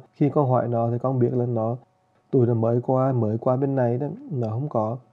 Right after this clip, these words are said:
tiền nhiều, cho nên con muốn mua một cái tặng nó. Sáu tuổi thôi bác. Nó chỉ có sáu tuổi thôi mà nó nói được cái chuyện đó, nó kể lại cái chuyện đó. Thì hai cha mẹ này rất là ngạc nhiên.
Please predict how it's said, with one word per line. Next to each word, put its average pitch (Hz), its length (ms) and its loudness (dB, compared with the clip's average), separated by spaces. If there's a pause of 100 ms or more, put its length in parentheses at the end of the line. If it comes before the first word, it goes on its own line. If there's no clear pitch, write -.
(120)
tiền 127 220 2
nhiều, 127 240 4
cho 143 80 2
nên 139 100 0
con 135 200 -2
muốn 113 360 -2
mua 135 140 6
một 117 80 -2
cái 117 140 -4
tặng 110 240 -4
nó. 107 200 -4 (720)
Sáu 139 240 2
tuổi 156 240 6
thôi 175 100 0
bác. - 120 0 (320)
Nó 131 80 -2
chỉ 135 100 0
có 135 60 0
sáu 120 220 2
tuổi 131 240 4
thôi 165 100 0
mà 143 140 0
nó 131 100 0
nói 120 260 2
được 120 80 0
cái 143 200 -2
chuyện 117 200 2
đó, 123 100 -6
nó 127 180 -8
kể 120 140 2
lại 123 200 -2
cái 147 120 -2
chuyện 120 200 -2
đó. 120 120 -4 (1120)
Thì 143 240 8 (320)
hai 147 220 0
cha 160 200 2
mẹ 127 220 2
này 135 220 0 (580)
rất 165 140 2
là 151 80 2
ngạc 131 240 -2
nhiên. 156 240 0